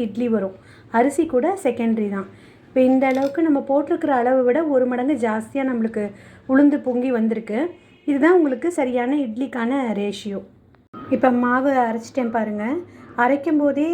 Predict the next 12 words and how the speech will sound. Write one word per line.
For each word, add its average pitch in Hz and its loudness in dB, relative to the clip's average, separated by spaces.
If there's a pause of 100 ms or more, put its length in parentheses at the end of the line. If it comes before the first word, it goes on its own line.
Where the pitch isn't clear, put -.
(120)
நம்மளுக்கு 240 -4
இட்லி 254 0
மாவுக்கு 294 2
தேவையான 240 -2 (120)
உப்பு 247 -6
போட்டுட்டு, 254 2 (160)
நீங்க 262 0 (140)
ரெண்டு 226 -2
பேட்சா 247 0
அரைச்சு 240 -2
எடுத்துட்டீங்க 240 -4
அப்படின்னா 233 -2